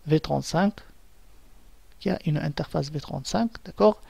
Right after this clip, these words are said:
Mais ce qui nous concerne dans cette image, ce sont les voyants que vous pouvez détecter ici.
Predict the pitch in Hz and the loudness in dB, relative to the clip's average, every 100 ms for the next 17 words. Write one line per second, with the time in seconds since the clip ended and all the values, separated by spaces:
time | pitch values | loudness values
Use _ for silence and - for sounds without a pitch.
0 | - - - - - - 254 - 240 - | -20 -20 -20 -14 -4 0 0 2 2 4
1 | 220 208 202 185 240 196 208 - - - | 4 8 8 10 8 8 4 0 -20 -20
2 | - - - - - - - - - 151 | -20 -20 -20 -20 -20 -20 -20 -18 -4 -2
3 | - 165 - 143 202 208 - - - - | 2 2 2 4 6 6 2 -12 -20 -20
4 | - - - - - - - - - - | -20 -20 -20 -20 -20 -20 -20 -20 -14 0
5 | - - 254 226 202 220 185 190 185 202 | 6 10 10 10 8 8 8 6 6 4
6 | 247 - - - - - - 175 185 - | 2 -8 -20 -20 -20 -12 0 2 2 0
7 | 160 185 208 - - - - - - - | 6 6 6 2 -18 -20 -20 -20 -20 -20
8 | - - - - - - - - - - | -20 -20 -20 -20 -20 -20 -20 -20 -12 0
9 | 165 - - 180 170 147 - 202 | 2 2 4 4 4 2 0 0